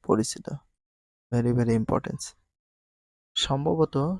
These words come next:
সুবাদার মীর জুমলা অত ষোলোশো ষাট থেকে ষোলোশো তেষট্টি সালে এটি নির্মাণ করেন। সম্ভবত সুবাদার মীর জুমলা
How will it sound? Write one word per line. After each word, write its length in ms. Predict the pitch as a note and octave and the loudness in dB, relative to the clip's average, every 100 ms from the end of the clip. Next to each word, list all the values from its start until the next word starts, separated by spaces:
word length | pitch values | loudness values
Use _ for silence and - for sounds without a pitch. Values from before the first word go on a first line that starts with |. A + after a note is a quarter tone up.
| - | 0
সুবাদার 680 | - - C#3 C#3 C3+ C3+ C3+ | 0 0 0 0 2 0 0
মীর 340 | C3 C3+ C3 | 0 2 0
জুমলা 520 | B2+ B2+ A#2+ A#2 - - - _ _ _ _ _ _ _ _ _ _ - | -2 -2 0 0 -2 -8 -20 _ _ _ _ _ _ _ _ _ _ -10
অত 340 | C3 - C#3 C3+ _ _ _ _ _ - | -6 0 0 -2 _ _ _ _ _ -8
ষোলোশো 460 | - B2+ B2+ - C#3+ | 0 4 4 2 2
ষাট 340 | - A#2+ B2 - | 2 2 0 0
থেকে 260 | B2 C3+ C3+ | -2 0 0
ষোলোশো 480 | - B2 B2 - | 2 2 0 0
তেষট্টি 500 | B2+ A#2+ A#2 B2+ - | 0 0 0 -4 -2
সালে 480 | A#2+ - A#2 C3+ E3 - | -2 2 0 0 -4 -2
এটি 280 | B2 A2+ A#2+ | -2 0 0
নির্মাণ 380 | A#2 A#2+ A2 | 0 2 -2
করেন। 320 | A2+ C#3+ - C#3 _ _ _ _ - - _ - | -2 -6 -6 -8 _ _ _ _ -20 -20 _ -6
সম্ভবত 640 | - C#3 C#3 C#3+ D3+ - | -2 2 6 6 6 4
সুবাদার 600 | D3 - C3+ C3 C3+ C3 | 2 2 4 6 4 2
মীর 260 | C3 C3 B2 | 4 4 4
জুমলা 580 | B2 A#2 - - B2+ | 2 0 0 -2 -6